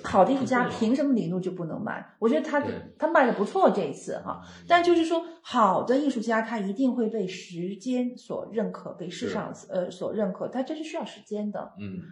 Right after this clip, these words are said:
Speaker 1: 你如果这个东西一下子有这么多的喜欢，那就是在那个直播上，
Speaker 2: 啊，是。
Speaker 1: 那是一个实用，实用品，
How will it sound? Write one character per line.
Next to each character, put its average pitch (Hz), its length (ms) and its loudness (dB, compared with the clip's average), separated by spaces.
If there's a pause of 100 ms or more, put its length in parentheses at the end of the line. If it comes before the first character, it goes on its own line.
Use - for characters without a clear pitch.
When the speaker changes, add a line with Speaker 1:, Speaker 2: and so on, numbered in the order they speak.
(200)
Speaker 1:
你 233 140 6
如 254 140 2
果 330 140 6
这 349 100 4
个 269 80 2
东 285 160 4
西 262 220 2
一 233 80 2
下 311 280 4
子 202 140 -2
有 - 80 -2
这 240 140 -2
么 202 80 2
多 220 220 6
的 - 480 0
喜 - 220 -8
欢， 185 260 -2
那 226 160 2
就 202 120 -2
是 190 140 -8
在 185 460 -4 (540)
那 196 160 -4
个 180 100 -10
直 185 160 -10
播 240 180 -2
上， - 160 -6
Speaker 2:
啊， - 40 -6
是。 - 360 -10
Speaker 1:
那 277 160 6
是 277 140 2
一 220 40 0
个 208 80 0
实 214 160 -4
用， 233 220 0 (260)
实 - 180 -6
用 233 140 2
品， - 320 -10